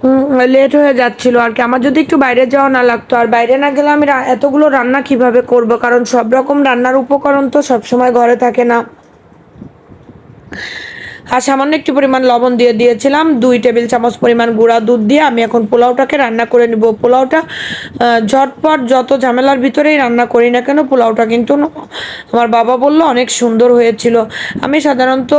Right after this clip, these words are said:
পোলাও, বিরিয়ানি এগুলো আমি অনেক বেশি পছন্দ করি না, but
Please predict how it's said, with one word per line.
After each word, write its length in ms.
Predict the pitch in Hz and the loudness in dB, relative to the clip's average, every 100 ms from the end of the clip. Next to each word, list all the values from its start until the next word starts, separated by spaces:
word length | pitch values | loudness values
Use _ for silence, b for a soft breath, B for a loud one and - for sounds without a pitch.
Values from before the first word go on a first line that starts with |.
| 294 285 254 226 | 2 2 0 -2
পোলাও, 280 | 254 277 285 | -2 0 2
বিরিয়ানি 380 | 247 254 262 285 | 2 0 0 -2
এগুলো 260 | 254 240 254 | 0 2 2
আমি 240 | 233 233 | 0 0
অনেক 220 | 233 226 | 0 0
বেশি 180 | 233 254 - | 0 -2 -2
পছন্দ 380 | 233 240 233 | -4 -2 -2
করি 200 | 240 240 | 0 0
না, 140 | 233 226 | 0 0
but 200 | 220 | 0